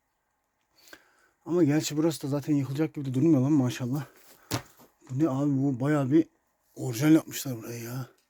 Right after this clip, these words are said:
Yani köy serası demeye bin tane şahit lazım. Bildiğin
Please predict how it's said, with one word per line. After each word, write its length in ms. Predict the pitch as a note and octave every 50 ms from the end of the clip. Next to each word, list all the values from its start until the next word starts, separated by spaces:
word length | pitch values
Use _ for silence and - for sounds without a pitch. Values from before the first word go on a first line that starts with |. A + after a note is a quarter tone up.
| _ _ _ _ _ _ _ _ _ _ _ _ _ -
Yani 240 | C3 C3+ C3 C3
köy 260 | A#2+ - - D3+ D3+ D3
serası 380 | - - D3+ C#3+ C3 - -
demeye 280 | C3+ C3 C3 C#3 C#3+ C3+
bin 120 | D3 C#3+
tane 240 | C3 C#3 C#3+ D3 C#3+
şahit 320 | - - D#3 D#3 D3+ D3+
lazım. 320 | D3 C3 B2+ B2 C3 C#3 D3
Bildiğin 440 | D3+ D3+ C3+ A#2+ C3 D3 D#3 D3+